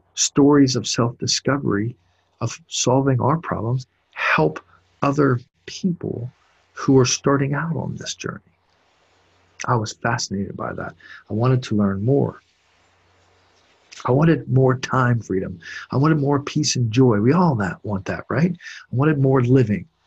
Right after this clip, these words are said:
I wanted to live confidently. I wanted to live unapologetically. And I began to find out that we can achieve these things by learning who we are.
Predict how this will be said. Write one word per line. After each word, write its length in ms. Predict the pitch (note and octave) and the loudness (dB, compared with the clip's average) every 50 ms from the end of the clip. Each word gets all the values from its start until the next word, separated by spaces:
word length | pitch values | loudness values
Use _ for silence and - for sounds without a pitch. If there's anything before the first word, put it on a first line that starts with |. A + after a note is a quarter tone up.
| _ _ _ _ _ _ _ - | _ _ _ _ _ _ _ -2
I 60 | A#2 | 0
wanted 240 | B2+ C3+ B2+ B2 B2 | 2 2 2 0 -2
to 100 | - A2+ | -2 -2
live 280 | A2 A2+ A#2 A2 G#2+ - | 0 0 0 -2 -2 -4
confidently. 680 | - - - - C3+ B2+ - A#2 G#2+ F#2+ F2+ F#2 F#2 | -4 -2 -2 -2 -4 -4 -4 -4 -4 -4 -4 -6 -6
I 80 | F2 G2 | -6 -4
wanted 240 | G#2+ A#2+ B2 B2 B2 | 0 2 2 2 2
to 80 | - G#2+ | 0 0
live 300 | A2+ A2+ A2+ G#2+ - - | 0 0 0 -2 -4 -4
unapologetically. 1040 | - A#2 A2+ G2+ - - - G#2+ G#2 G2+ F#2+ G2+ A2 G#2 G#2 G2+ - - - - - _ _ _ - - - - _ _ _ _ _ | -4 -2 -2 -4 -4 -4 -4 -2 -2 -2 -4 -2 -4 -4 -4 -4 -8 -12 -16 -16 -18 _ _ _ -20 -20 -20 -20 _ _ _ _ _
And 100 | - G#2+ | -8 -4
I 20 | G#2+ | 0
began 320 | B2 B2+ C3+ E3 F3 F3 | 0 2 2 2 2 2
to 120 | E3+ - - | 0 -4 -8
find 340 | - - C3 C3 C3 B2 B2+ | -4 0 0 2 2 2 2
out 260 | C3+ D#3 - - - _ - - - - - _ _ | 2 0 -2 -4 -6 _ -20 -20 -20 -20 -20 _ _
that 240 | - A#2 - - C3+ | -4 -4 -2 0 2
we 100 | C#3+ E3 | 2 2
can 180 | - F#3 F3 | 4 4 4
achieve 580 | D#3+ C3 - - - - F#3+ F#3 G3+ F#3+ D3 A#2+ | 4 2 0 -6 -2 0 2 4 4 4 2 2
these 320 | A#2 A2+ G#2 G#2 G2+ - - _ | 0 2 2 2 0 -2 -6 _
things 400 | - G#2+ G2+ G#2+ B2+ D3+ D3+ B2 | -4 -2 -2 0 -2 -2 -4 -6
by 220 | - - A#2 B2 A#2+ | -6 -4 -2 -2 0
learning 460 | A2+ B2 C3+ C#3+ D3 C#3+ C#3 C3+ B2+ B2+ | 0 2 2 0 0 0 -2 -4 -4 -6
who 300 | - - - - - C#3+ | -8 -10 -4 0 2 2
we 300 | C3+ B2 B2 B2 A#2+ A#2+ | 4 4 4 2 4 2
are. 360 | A2+ A2+ A2+ G#2 - - - | 2 0 0 -2 -6 -10 -14